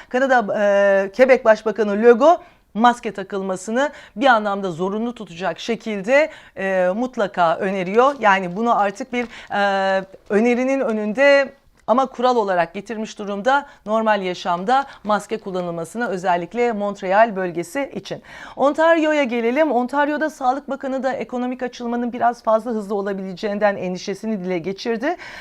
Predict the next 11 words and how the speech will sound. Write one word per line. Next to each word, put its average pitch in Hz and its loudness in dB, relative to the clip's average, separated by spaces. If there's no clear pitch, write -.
Ee, 233 8
Perşembe 302 2
açıklanacak 202 -4
Ontario'nun 190 -2
ekonomik 202 -8
açılmasının 185 -6
birinci 196 -2
asıl 180 -6
adımının 175 -4
bütün 180 -6
detayları. 170 -2